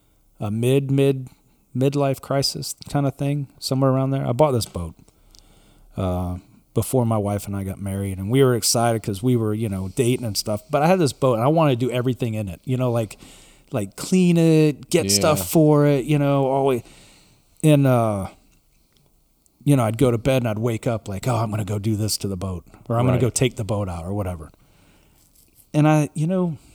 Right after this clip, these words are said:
Speaker 1: it's sad to think about it, man, the
Speaker 2: Yeah.
Speaker 1: time that we, that we spent on things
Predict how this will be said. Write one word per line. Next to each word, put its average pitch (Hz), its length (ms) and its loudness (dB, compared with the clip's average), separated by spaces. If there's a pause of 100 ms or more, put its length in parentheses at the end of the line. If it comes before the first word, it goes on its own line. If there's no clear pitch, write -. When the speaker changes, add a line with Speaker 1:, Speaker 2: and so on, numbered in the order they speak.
(1200)
Speaker 1:
it's 135 180 2
sad 143 320 0
to 117 80 0
think 143 240 -2
about 92 260 -4
it, 87 180 -10
man, 110 120 -2
the 104 180 -2
Speaker 2:
Yeah. 98 100 -4
Speaker 1:
time 139 420 2
that 104 140 -6
we, 117 720 2 (400)
that 107 180 -4
we 147 520 2
spent 143 560 2
on 107 200 -2
things 104 800 -2